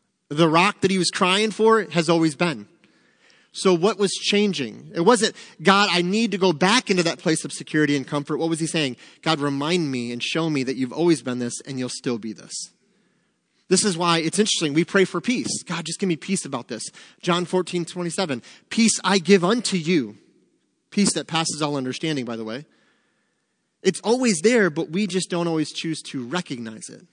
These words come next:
right? To live in that peace. The place of security provides protection. What was he asking for protection from? In verse three. Okay, he says, "From the enemy."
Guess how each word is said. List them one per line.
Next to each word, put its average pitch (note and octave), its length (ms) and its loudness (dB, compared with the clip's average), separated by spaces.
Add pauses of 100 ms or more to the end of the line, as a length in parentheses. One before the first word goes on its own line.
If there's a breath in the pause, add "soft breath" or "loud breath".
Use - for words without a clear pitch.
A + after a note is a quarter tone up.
right? D3 220 -8 (140)
To - 120 -12
live D3 440 2
in D#3 280 -2
that A#2+ 240 -6 (460 soft breath)
peace. - 480 -2 (640 soft breath)
The D#3+ 100 -2
place G3+ 240 4
of F3 80 -2
security F#3+ 500 2
provides E3 500 0
protection. D#3+ 600 -2
What F3+ 160 0
was G#3 160 2
he G#3 140 -6
asking E3+ 400 -2
for D#3+ 220 -2
protection D3 560 -6
from? C3+ 380 -6 (1200)
In C#3 220 -4
verse C3+ 380 -2
three. B2 320 -6 (1500 loud breath)
Okay, C#3+ 260 2
he C3+ 60 -8
says, D#3+ 220 2
"From F#3+ 360 2
the F3+ 400 0 (420 soft breath)
enemy." C3+ 500 0